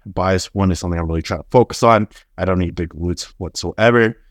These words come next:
So yeah, I would switch it up with leg press if I don't have that at that gym, or in terms of hack squat, if I have another gym itself, I'll go to that gym. Then absolutely, hack squat is a wonderful one.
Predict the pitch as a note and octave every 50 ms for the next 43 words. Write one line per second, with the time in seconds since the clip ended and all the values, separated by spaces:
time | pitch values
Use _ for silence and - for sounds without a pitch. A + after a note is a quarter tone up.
0 | _ _ _ - - - G2+ F#2+ F2+ F2+ F2 F2+ F2+ E2 D#2 - - F2+ F2+ F2
1 | - - F#2 - - G2 F2 - - - F2+ F#2 G2 F#2 - - F#2 F2 - -
2 | - D2+ D#2 D2 D#2+ F2+ F2 E2+ - F2 E2 D#2+ - E2+ G2+ B2 A#2 - - C3+
3 | C3 B2+ B2+ - _ _ _ _ _ _ - G#2 G2+ F#2+ E2+ G2+ F2+ F2 F2 G2
4 | G2+ F#2 - - - G2+ F2 D#2+ - F#2+ F2 E2+ - F2+ G2+ A2 A#2 G#2 - A2
5 | A2 A2 G2+ - - A2+ A2 G#2+ G2 - - E2+ - E2+ D#2 - - G2+ F#2+ G2
6 | F2+ - - A2+ A2+ G#2+ A2 - _ _ _ _ _ _ - - F2+ F2 F2 -
7 | - F2 E2+ E2 - - - E2+ E2 E2+ D2+ - - - F#2 F#2 F2 - - -
8 | F#2 F2+ F2+ - - F#2 - E2+ D#2+ E2 F#2 F#2+ F#2+ F#2 - F#2+ F#2 G2 G2+ G#2+
9 | G#2 G2+